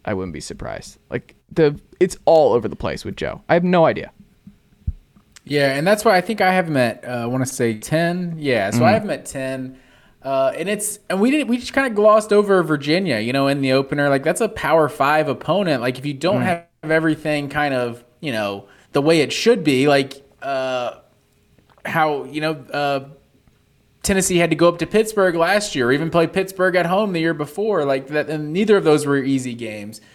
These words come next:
Speaker 2: So Pittsburgh's obviously better than Virginia, but,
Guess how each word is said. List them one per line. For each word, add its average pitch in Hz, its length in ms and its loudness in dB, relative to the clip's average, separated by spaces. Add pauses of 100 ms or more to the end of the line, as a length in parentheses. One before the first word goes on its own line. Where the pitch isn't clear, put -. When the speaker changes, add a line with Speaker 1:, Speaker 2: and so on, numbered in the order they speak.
(200)
Speaker 2:
So 156 600 -2
Pittsburgh's 180 440 2
obviously 135 280 0
better 123 200 4
than 120 140 -2
Virginia, 123 640 -8
but, 117 300 -6